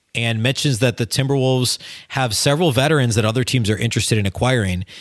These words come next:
And the, the names that he lists, this is, again, Michael Scotto at Hoops Hype, are Ed Davis, Ricky Rubio, Juancho Hernangomez, and Jake Layman as,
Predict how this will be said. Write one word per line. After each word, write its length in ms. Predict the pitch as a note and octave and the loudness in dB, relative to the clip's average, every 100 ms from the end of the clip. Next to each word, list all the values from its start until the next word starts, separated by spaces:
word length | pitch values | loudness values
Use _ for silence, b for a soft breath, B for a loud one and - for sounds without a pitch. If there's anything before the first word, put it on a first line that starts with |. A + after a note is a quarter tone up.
| B B _ - | B B _ -6
And 400 | A#2 A2+ A2 G#2+ | -2 0 0 -2
the, 480 | - A#2+ A2+ G#2+ - | -2 0 2 0 0
the 140 | A2+ | 0
names 300 | A#2+ D3 C#3+ | 2 0 0
that 80 | C3+ | -2
he 180 | - D#3+ | 0 2
lists, 360 | A2 G2+ - | 2 0 -2
this 160 | A#2+ - | -2 -2
is, 180 | G2+ - | -4 -4
again, 240 | A2 G2+ | -4 -2
Michael 240 | G2 A2 A#2 | -2 -2 -2
Scotto 300 | - B2 A2 | 0 0 0
at 100 | G2 | 0
Hoops 240 | B2+ A#2 | -2 0
Hype, 320 | A2 G2 - | -2 -2 -4
are 300 | G#2+ G#2 G2+ - | -2 0 0 -2
Ed 140 | C3 B2+ | -2 0
Davis, 340 | A#2+ A#2 - | 0 0 0
Ricky 260 | B2+ - C3+ | -2 0 0
Rubio, 380 | A#2 G#2+ A2 | 2 2 0
Juancho 380 | G2+ B2 B2+ C3+ | 0 0 2 2
Hernangomez, 560 | B2 A#2 G#2 G#2 G2+ F2 - | 2 2 0 0 0 -2 -4
and 120 | F#2+ | -2
Jake 340 | G#2 G#2 - - | 0 0 -2 -8
Layman 500 | G#2+ A#2 A#2 F#2 F2 B B B B - | -2 0 0 -2 -4 B B B B -4
as, 760 | G#2+ G#2 G2+ G2+ F#2+ - - | -2 0 0 0 -2 -4 -6